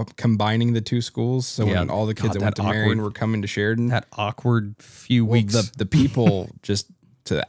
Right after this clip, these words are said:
Speaker 1: outrage of, "Why would you
Speaker 2: Yeah.
Speaker 1: combine the two?" It was fine. We, we
Speaker 2: Well, but I mean,
Speaker 1: ended
Speaker 2: even,
Speaker 1: up fine.
Speaker 2: even us kids, like, it was awkward.
Speaker 1: Yeah.
Speaker 2: Because it felt like it was a whole, it, it was like merging us with Hamilton Heights.
Speaker 1: Right.
Speaker 2: Like,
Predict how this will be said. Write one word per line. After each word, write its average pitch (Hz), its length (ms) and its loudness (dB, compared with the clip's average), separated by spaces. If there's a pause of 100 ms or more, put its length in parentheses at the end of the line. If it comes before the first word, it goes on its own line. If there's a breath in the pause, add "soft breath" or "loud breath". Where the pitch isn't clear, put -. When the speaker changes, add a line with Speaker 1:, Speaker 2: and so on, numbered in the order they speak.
Speaker 1:
outrage 98 640 0
of, 90 180 -6
"Why 107 220 -2
would 107 160 0
you 101 380 -4
Speaker 2:
Yeah. - 180 -20
Speaker 1:
combine 104 320 0
the 95 60 -2
two?" 90 360 -6 (720)
It 143 100 -2
was 127 120 -4
fine. 76 460 -10
We, 127 140 -6 (160)
we 139 160 -4
Speaker 2:
Well, 170 140 2
but 185 100 6
I 185 80 8
mean, 180 160 6
Speaker 1:
ended 185 60 6
Speaker 2:
even, 220 120 4
Speaker 1:
up - 60 -6
fine. 165 100 6
Speaker 2:
even 247 200 6
us 156 180 4
kids, 160 420 4
like, 113 180 2
it 143 80 4
was 226 180 2
awkward. 123 680 0 (260)
Speaker 1:
Yeah. 101 220 -2 (260)
Speaker 2:
Because 165 320 4
it 170 100 2
felt - 340 2
like 139 340 2 (580)
it 143 120 6
was 143 180 6
a 113 80 6
whole, 120 180 4
it, 190 220 4
it 240 80 6
was 247 200 2
like 214 180 4
merging 156 640 4
us 151 340 2
with 139 160 2
Hamilton 139 340 4
Heights. 120 420 0 (120)
Speaker 1:
Right. 101 280 0 (180)
Speaker 2:
Like, 131 280 4